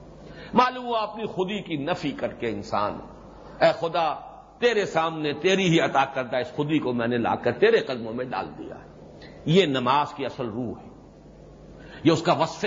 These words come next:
معنوی ہے، یہ اس کی باطنی روح ہے۔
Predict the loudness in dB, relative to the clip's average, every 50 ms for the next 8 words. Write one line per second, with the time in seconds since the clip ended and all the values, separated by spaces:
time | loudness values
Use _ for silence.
0 | -2 0 0 2 2 2 0 -2 -2 -4 -4 -6 -8 -10 -14 -16 -18 -20 -20 -20
1 | -10 -4 -2 -2 -2 -2 -2 -4 -2 0 2 2 2 0 -2 -4 -6 -6 -6 -4
2 | -6 -6 -8 -10 -12